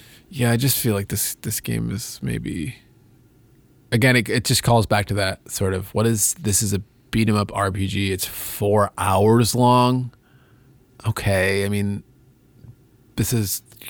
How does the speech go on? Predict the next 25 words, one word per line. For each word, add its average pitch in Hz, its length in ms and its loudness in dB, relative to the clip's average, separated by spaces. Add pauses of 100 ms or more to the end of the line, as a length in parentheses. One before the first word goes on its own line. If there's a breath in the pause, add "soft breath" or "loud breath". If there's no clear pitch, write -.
getting 127 240 4
to 123 80 6
Streets 127 300 4
of 107 100 2
Rage 107 220 2
three 120 160 4
territory 95 480 0
here. 92 240 -2 (760 loud breath)
Um, 98 540 -2 (180)
when 104 120 -4
you're 101 100 0
<laughs> - 0 -
talking - 320 0
about 110 180 2 (1700 loud breath)
a 131 80 -2
beat 107 200 2
'em 104 100 0
up - 100 -6
possibly 104 380 -2
overstaying 110 360 -4
its - 120 -8
welcome. 107 360 -4
But 104 120 -10
then 120 160 2
again, 95 540 0